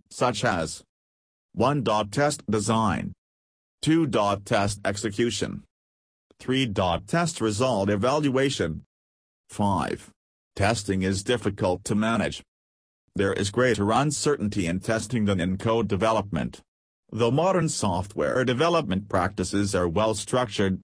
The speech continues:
unless you have a sufficient structure for testing, it will not be easy to manage. For instance,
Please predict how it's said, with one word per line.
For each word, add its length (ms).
unless 340
you 80
have 180
a 60
sufficient 600
structure 580
for 220
testing, 580
it 140
will 140
not 320
be 260
easy 240
to 100
manage. 520
For 180
instance, 520